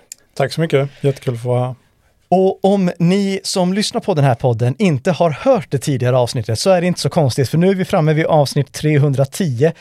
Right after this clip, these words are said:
Speaker 2: och du var med i avsnitt hundrafyrtiotvå. Det är många veckor sedan. Så jag tror att du måste börja med att på nytt berätta, vem är du och vad pysslar du med om dagarna?
Speaker 1: Ja, Linus Kvarnhammar heter jag. Jag är pentestare, eller säkerhetsgranskare,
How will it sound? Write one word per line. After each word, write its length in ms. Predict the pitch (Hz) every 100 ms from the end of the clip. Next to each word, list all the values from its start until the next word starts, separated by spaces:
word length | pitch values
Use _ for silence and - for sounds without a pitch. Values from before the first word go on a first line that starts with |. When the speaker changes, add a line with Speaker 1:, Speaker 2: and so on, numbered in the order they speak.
| - _
Speaker 2:
och 200 | - 143
du 140 | 160
var 120 | 147
med 220 | 135 131 127
i 80 | 143
avsnitt 400 | 131 - 127 -
hundrafyrtiotvå. 1120 | 151 135 120 120 - 127 _ 123 - 139 101
Det 80 | 135
är 40 |
många 300 | 160 143 143
veckor 280 | 143 - 117
sedan. 260 | 135 131 113 - - -
Så 300 | 165 151 143
jag 180 | 160 165
tror 260 | 190 160
att 220 | 139 - -
du 100 | 156
måste 440 | 151 - - 135
börja 360 | 131 156 131 143
med 280 | 139 131 120
att 140 | -
på 100 | -
nytt 200 | 143 -
berätta, 520 | 135 127 120 - 117 - - _
vem 320 | - 156 165 156
är 160 | 143
du 200 | 131 143
och 160 | 143 113
vad 160 | 127
pysslar 320 | - 120 - 110
du 100 | 113
med 180 | 101 -
om 120 | - 107
dagarna? 360 | 95 - - - _ _ _ _
Speaker 1:
Ja, 240 | - 175 -
Linus 320 | 160 151 143
Kvarnhammar 340 | - 143 135 131
heter 180 | 127 143
jag. 220 | 135 - -
Jag 560 | - 131 123 131 120 120
är 40 |
pentestare, 640 | 120 160 180 151 - 151 180 -
eller 180 | 135 117
säkerhetsgranskare, 840 | - 147 123 - 123 120 127 127